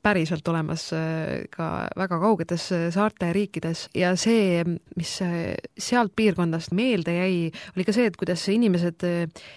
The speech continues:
nii oma kõnepruugis kui sellises, äh, rõõmsas suhtumises, äh, vahetus suhtumises, ähm, olid sellise kristliku maailmapildi nii omaks, äh, võtnud ja see oli, see oligi kuidagi nii meeldiv, see oli, äh,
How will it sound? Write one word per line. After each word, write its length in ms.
nii 180
oma 120
kõnepruugis 960
kui 140
sellises, 540
äh, 360
rõõmsas 640
suhtumises, 760
äh, 120
vahetus 500
suhtumises, 760
ähm, 380
olid 240
sellise 240
kristliku 560
maailmapildi 840
nii 180
omaks, 540
äh, 160
võtnud 580
ja 100
see 140
oli, 320
see 220
oligi 340
kuidagi 600
nii 140
meeldiv, 580
see 180
oli, 160
äh, 180